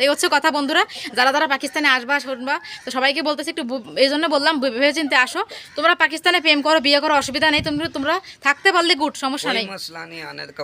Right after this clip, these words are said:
Speaker 2: कोई इशू नहीं, रह सकते हैं, लेकिन
Speaker 1: কিন্তু
Speaker 2: थोड़ा
Speaker 1: একটু
Speaker 2: सा
Speaker 1: প্রবলেম আছে, তাই বললাম, বাংলাদেশের জন্য প্রবলেম। যারা মাছ ছাড়া থাকতে পারে তাদের জন্য প্রবলেম নেই, but আমারও তো প্রবলেম হয় না, but এখন মানায় নিছি আর কি, এখন চলতে হয়। যারা যারা মাছ ছাড়া একদম চলতে পারে না তাদেরকে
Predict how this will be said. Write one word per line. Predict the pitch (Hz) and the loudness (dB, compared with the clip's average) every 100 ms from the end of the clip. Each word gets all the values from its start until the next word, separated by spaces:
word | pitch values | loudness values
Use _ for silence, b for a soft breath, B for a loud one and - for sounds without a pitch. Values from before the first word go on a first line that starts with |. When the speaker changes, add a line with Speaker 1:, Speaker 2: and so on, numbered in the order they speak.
| - | -12
Speaker 2:
कोई | 135 139 | -14 -14
इशू | 135 135 | -14 -14
नहीं, | 120 | -10
रह | 110 139 | -8 -8
सकते | 131 - 135 | -10 -14 -12
हैं, | 147 | -12
लेकिन | 143 139 254 | -12 -10 -2
Speaker 1:
কিন্তু | 302 370 | 2 2
Speaker 2:
थोड़ा | |
Speaker 1:
একটু | 370 370 | 2 2
Speaker 2:
सा | 302 | 2
Speaker 1:
প্রবলেম | 302 294 330 330 | 2 2 0 0
আছে, | 349 | -2
তাই | 302 262 | -2 0
বললাম, | 269 269 240 | -2 -2 -2
বাংলাদেশের | 240 269 277 | 0 0 -2
জন্য | 247 269 | -4 0
প্রবলেম। | 254 180 202 202 | -2 -2 -6 2
যারা | 269 311 277 | 4 4 4
মাছ | - | 2
ছাড়া | 320 330 | 2 2
থাকতে | 339 359 | 2 2
পারে | 339 | 0
তাদের | 269 262 | 0 -6
জন্য | 302 262 | -4 -2
প্রবলেম | 208 247 226 | -2 -2 -2
নেই, | 208 | -2
but | 240 - 254 | -2 0 0
আমারও | 294 349 381 381 | 2 2 2 0
তো | - | 2
প্রবলেম | 302 269 311 294 | 2 4 2 2
হয় | 285 269 | 2 2
না, | 302 B 302 | -2 B -6
but | 262 277 | -2 0
এখন | 320 269 | 0 2
মানায় | 262 277 285 | 2 2 0
নিছি | 277 247 | -2 -4
আর | 226 | -2
কি, | 233 | -2
এখন | 254 277 | -2 0
চলতে | 262 285 | 0 0
হয়। | 262 277 B B - | 0 -2 B B 0
যারা | 269 285 | 2 4
যারা | 311 285 | 4 4
মাছ | 254 254 | 2 2
ছাড়া | 294 285 | 0 0
একদম | 240 294 277 | 0 -4 -4
চলতে | 262 247 | -6 -6
পারে | 262 | -6
না | 262 | -6
তাদেরকে | 247 | -8